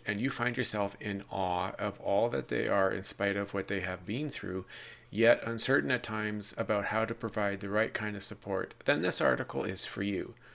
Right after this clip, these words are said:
If you recognize the wisdom within your partner that is derived from their experiences, but struggle to access your own wisdom when you see your partner suffering, then this article is for you. <coughs> Excuse me.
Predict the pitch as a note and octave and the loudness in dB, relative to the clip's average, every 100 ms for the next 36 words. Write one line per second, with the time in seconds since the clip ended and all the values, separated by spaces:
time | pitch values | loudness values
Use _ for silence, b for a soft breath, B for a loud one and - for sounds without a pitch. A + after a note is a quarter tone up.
0 | B B B B B - C3 - D3 C#3+ | B B B B B 0 4 6 6 6
1 | C#3 - D3 C3+ C3 C3+ A2+ G#2 A2+ A2 | 4 2 0 2 0 0 2 0 0 -2
2 | G#2+ G2+ A2+ G#2+ G#2+ - G#2+ G#2+ G#2+ G#2+ | -2 -2 -2 -2 -4 -4 -4 -2 -4 -4
3 | G#2+ G2 G#2 G2+ G2 A2+ - B2 A#2+ A#2+ | -4 -4 -4 0 0 0 -4 -4 -2 -2
4 | - - A2 G2 - G2+ G2+ - - - | -2 -2 -2 0 -4 -6 -6 -8 -8 -2
5 | B2 - - E3 F3 - B2+ B2 B2+ - | 2 4 4 4 2 4 4 4 -2 0
6 | B2+ A2+ G#2+ G2+ G2+ G2+ G2+ G2 G2+ G2+ | 0 0 0 -2 -2 -2 -4 -4 -4 -2
7 | - A#2+ A#2+ A#2 A2 A2+ - A2+ G#2 - | 0 0 0 0 0 2 2 0 0 0
8 | G#2+ - G2+ G2 F#2+ B2 C3 - G2 G2 | 0 0 -4 -4 -2 0 2 2 2 0
9 | - F2 F2+ - - G2+ A#2+ - B B | -6 -6 -6 -6 -2 2 2 2 B B
10 | B B B B B - - - - - | B B B B B -16 -20 -4 12 12
11 | F5 - G3 - - F3 C#3+ F#2+ | 12 12 12 10 6 8 8 2